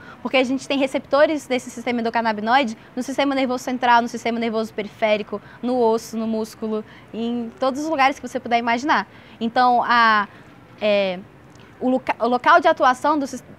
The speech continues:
da cannabis, no caso, é imenso, porque o sistema endocannabinoide é muito amplo e muito extensa a atuação no corpo. E,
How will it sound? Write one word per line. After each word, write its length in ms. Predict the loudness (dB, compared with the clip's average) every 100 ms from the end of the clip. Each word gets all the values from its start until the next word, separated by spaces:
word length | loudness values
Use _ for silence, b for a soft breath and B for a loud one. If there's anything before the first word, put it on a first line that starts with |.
| -16 -14 0
da 140 | 2
cannabis, 460 | 2 4 4 2 -4
no 80 |
caso, 400 | 2 6 6 4 0
é 100 | 2
imenso, 400 | 4 2 -2 -6
porque 260 | -6 0 0
o 60 |
sistema 260 | 0 -2 -2
endocannabinoide 680 | 0 0 0 0 0 0 0
é 140 | 0
muito 320 | 0 -2 0 2
amplo 400 | 2 -2 -8 -12 B -4
e 60 |
muito 240 | -2 -2 -6
extensa 400 | 0 0 0 -2
a 40 |
atuação 340 | 0 0 0
no 100 | -6
corpo. 260 | -2 -2 -2 -10 -20 B B B B B -6
E, 420 | -4 -2 -4